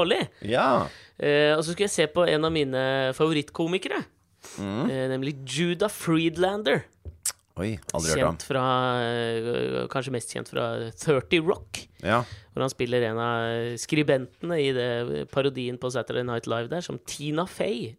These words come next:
Speaker 1: skrev og, og
Speaker 2: Thirty Rock er vel en adresse på Manhattan, er det ikke det?
Speaker 1: Du, det er, eh, Rockefeller Plaza, altså
Speaker 2: Ja,
Speaker 1: John
Speaker 2: ikke sant.
Speaker 1: D. Rockefeller, filantropen og oljemagnaten fra
Speaker 2: Ja.
Speaker 1: Ja.
Speaker 2: Han var jo en av, eh, altså,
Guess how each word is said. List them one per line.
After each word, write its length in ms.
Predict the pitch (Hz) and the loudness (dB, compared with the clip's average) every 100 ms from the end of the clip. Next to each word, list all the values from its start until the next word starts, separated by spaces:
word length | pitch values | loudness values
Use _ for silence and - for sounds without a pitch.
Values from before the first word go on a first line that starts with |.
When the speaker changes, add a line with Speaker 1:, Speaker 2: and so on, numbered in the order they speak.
| _ | _
Speaker 1:
skrev 560 | - - 120 117 117 | -14 -10 -6 -4 -4
og, 480 | - - 113 113 113 | -6 -6 -4 -2 -4
og 240 | 120 - - | -4 -4 2
Speaker 2:
Thirty 220 | 104 123 | 2 4
Rock 200 | 131 - | 2 2
er 120 | 82 | 0
vel 80 | 95 | 2
en 100 | 98 | 0
adresse 640 | 110 98 82 - - - 107 113 | -2 -4 -6 -8 -10 -6 -4 -4
på 100 | 110 | -4
Manhattan, 480 | 110 101 95 - 185 | -4 -6 -10 -6 -4
er 120 | 135 | -2
det 40 | |
ikke 140 | 131 151 | 0 -2
det? 140 | 139 | -2
Speaker 1:
Du, 160 | 147 208 | -4 0
det 180 | 175 - | 0 0
er, 380 | 131 131 139 143 143 | -2 0 2 4 4
eh, 180 | 143 139 | 2 0
Rockefeller 440 | 131 131 143 156 175 | -2 -6 -4 -4 -4
Plaza, 400 | - 131 123 - 294 151 | 0 0 2 -2 -2 -2
altså 320 | 131 139 135 | 0 0 2
Speaker 2:
Ja, 160 | 120 147 | 2 4
Speaker 1:
John 160 | 147 | 4
Speaker 2:
ikke 80 | 175 | 2
sant. 100 | 123 | -2
Speaker 1:
D. 140 | 151 165 | 0 0
Rockefeller, 600 | 139 - 135 147 180 160 | -2 -4 -4 -2 -2 -4
filantropen 760 | - 139 147 147 143 127 147 | 0 2 2 0 -2 -2 2
og 120 | 151 156 | 2 2
oljemagnaten 1080 | 147 123 123 131 139 135 127 - - 208 180 | 0 0 -2 0 0 0 -2 -4 -6 -4 -2
fra 580 | 143 139 139 143 143 135 - | 2 4 4 4 2 -2 0
Speaker 2:
Ja. 180 | 101 151 - - | 2 2 -4 -10
Speaker 1:
Ja. 120 | 143 - - - - | -10 -10 -18 -20 0
Speaker 2:
Han 160 | 131 | 2
var 160 | 139 104 | 4 4
jo 60 | 135 | 4
en 240 | 110 104 | 2 2
av, 200 | 123 131 - | 0 0 0
eh, 140 | 110 | -2
altså, 220 | 117 117 | 0 -2